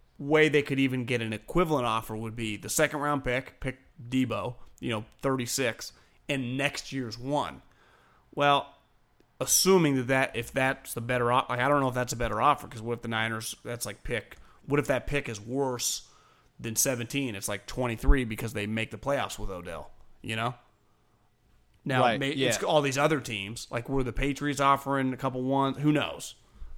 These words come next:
Speaker 1: But how would Odell know that? 'Cause, like, the agent hearsay,
Speaker 2: 'Cause the a-,
Speaker 1: maybe?
Speaker 2: yeah,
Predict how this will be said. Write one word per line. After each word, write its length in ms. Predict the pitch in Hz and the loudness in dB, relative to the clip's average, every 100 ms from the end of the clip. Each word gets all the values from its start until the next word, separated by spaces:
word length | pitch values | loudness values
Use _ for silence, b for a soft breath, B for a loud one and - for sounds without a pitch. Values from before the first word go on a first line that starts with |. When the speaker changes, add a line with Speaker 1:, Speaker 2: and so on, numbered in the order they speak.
| - - | -10 -8
Speaker 1:
But 80 | |
how 180 | 123 180 | 0 2
would 120 | 185 | 2
Odell 480 | 135 113 139 139 123 | 0 -2 -2 0 0
know 200 | 87 82 | -6 -10
that? 380 | 73 73 - - | -12 -14 -16 -14
'Cause, 180 | 135 120 | -10 -8
like, 160 | 101 | -10
the 120 | - 107 | -4 0
agent 340 | 127 127 135 | 0 0 -6
hearsay, 540 | - - 151 - 175 | -6 -8 -4 0 0
Speaker 2:
'Cause 40 | 175 | 0
the 20 | |
a-, 100 | 170 | 0
Speaker 1:
maybe? 160 | 180 190 | 0 0
Speaker 2:
yeah, 180 | 117 | -2